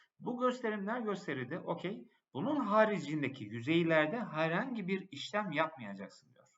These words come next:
<clears throat> Ya da bunun farklı bir gösterimi var. Bu gösterimde şu şekilde yine tekrardan şuradan herhangi bir işlem yapılmayacak sembolünü alalım.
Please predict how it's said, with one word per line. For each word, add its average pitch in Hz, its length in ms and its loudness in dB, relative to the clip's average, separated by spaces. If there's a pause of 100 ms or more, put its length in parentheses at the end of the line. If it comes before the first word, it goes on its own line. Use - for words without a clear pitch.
(520)
<clears throat> 247 360 6 (1160)
Ya 220 160 2
da 202 280 8
bunun 190 200 0
farklı 175 340 2
bir 185 100 2
gösterimi 170 540 -2
var. - 300 -8 (1120)
Bu 160 120 -2
gösterimde 160 500 0
şu - 160 -14
şekilde 147 460 -6
yine 143 260 -8
tekrardan 165 420 -6
şuradan 120 440 -8
herhangi 127 340 -4
bir 135 180 -8
işlem 135 300 -10
yapılmayacak 127 560 -8
sembolünü 120 540 -8
alalım. 107 340 -8